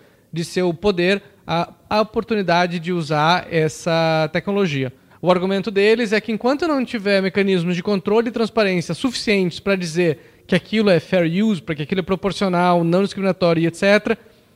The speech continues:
eu tenho que inverter a ordem. Eu tenho que primeiro entender os danos e depois fazer o uso, e não fazer o uso e depois entender os danos. É a lógica que São Francisco fez, Paris agora fez sobre inteligência artificial no judiciário.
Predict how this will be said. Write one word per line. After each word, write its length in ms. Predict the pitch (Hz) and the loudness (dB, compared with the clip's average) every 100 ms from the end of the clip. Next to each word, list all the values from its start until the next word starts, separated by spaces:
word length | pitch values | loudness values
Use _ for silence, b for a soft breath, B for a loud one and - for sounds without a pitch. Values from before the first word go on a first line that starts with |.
| b | b
eu 100 | 196 | 0
tenho 160 | 226 226 | 2 2
que 80 | |
inverter 340 | 240 220 - 254 | 4 4 4 2
a 80 | 202 | 4
ordem. 360 | 139 127 120 - b b | 2 0 -6 -14 b b
Eu 80 | |
tenho 180 | 156 190 | 2 2
que 80 | 170 | 0
primeiro 360 | - 165 190 254 | -4 0 2 2
entender 300 | 247 233 220 | 0 2 2
os 140 | 202 | 2
danos 360 | 180 190 233 214 | 0 0 2 2
e 40 | |
depois 460 | 196 - 185 214 220 | 0 -2 0 0 0
fazer 560 | 247 208 165 190 214 | -2 -2 -2 -2 -2
o 60 | 226 | -2
uso, 380 | 220 190 147 165 | 0 0 0 -2
e 100 | 180 | -2
não 340 | 175 208 262 | 2 2 0
fazer 360 | - 220 185 208 | -2 -2 0 0
o 40 | |
uso 280 | 196 220 220 | 0 -2 -2
e 20 | |
depois 380 | 214 - 196 180 | -2 -2 -4 -4
entender 280 | 190 202 214 | -6 -4 -4
os 120 | 214 | -4
danos. 320 | 160 117 - b b b - | -6 -8 -16 b b b -8
É 60 | |
a 60 | 135 | -4
lógica 300 | 147 151 160 | 0 0 -2
que 60 | - | -6
São 140 | 170 | -6
Francisco 460 | 180 170 175 160 202 | -4 -6 -8 -10 -8
fez, 420 | - 214 247 - b b b b | -2 -2 -2 -8 b b b b
Paris 360 | 180 190 214 | 2 2 2
agora 360 | 208 175 175 190 | 2 2 2 2
fez 520 | - 180 180 196 - _ | 0 -2 -2 -2 -6 _
sobre 300 | - - 180 | -6 -2 0
inteligência 460 | 185 190 175 190 190 | 0 0 2 0 -2
artificial 400 | - 185 - 185 | -6 -6 -2 -2
no 80 | 180 | -2
judiciário. 580 | 175 185 - 165 131 | -4 -6 -4 -2 -2